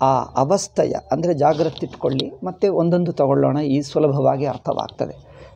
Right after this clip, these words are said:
ಜಾಗ್ರತ್ತಿನಲ್ಲಿ ಕಾಲ ಯಾರಿಗೆ ಅನುಭವವಾಗ್ತದೆ ಅಂದರೆ ಜಾಗ್ರತ್ ಪ್ರಮಾತೃವಿಗೆ, ಜಾಗ್ರತ್ ಪ್ರಮಾತೃಗೆ ಜಾಗ್ರತ್ತಿನ ಭೂತಕಾಲ, ವರ್ತಮಾನ ಕಾಲ, ಭವಿಷ್ಯತ್ ಕಾಲ ಯಾರಿಗಿದೆ?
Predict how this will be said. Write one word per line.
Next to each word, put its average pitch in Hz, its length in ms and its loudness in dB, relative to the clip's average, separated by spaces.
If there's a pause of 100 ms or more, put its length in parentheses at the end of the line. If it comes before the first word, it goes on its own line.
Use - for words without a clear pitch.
ಜಾಗ್ರತ್ತಿನಲ್ಲಿ 165 1200 0 (400)
ಕಾಲ 165 260 2
ಯಾರಿಗೆ 175 500 0
ಅನುಭವವಾಗ್ತದೆ 160 960 0
ಅಂದರೆ 143 320 -2
ಜಾಗ್ರತ್ 156 640 0
ಪ್ರಮಾತೃವಿಗೆ, 139 920 0 (1300)
ಜಾಗ್ರತ್ 156 720 0
ಪ್ರಮಾತೃಗೆ 160 1000 0 (540)
ಜಾಗ್ರತ್ತಿನ 180 840 0
ಭೂತಕಾಲ, 170 680 0
ವರ್ತಮಾನ 170 640 0
ಕಾಲ, 175 320 2
ಭವಿಷ್ಯತ್ 160 600 -2
ಕಾಲ 180 220 2
ಯಾರಿಗಿದೆ? 165 880 2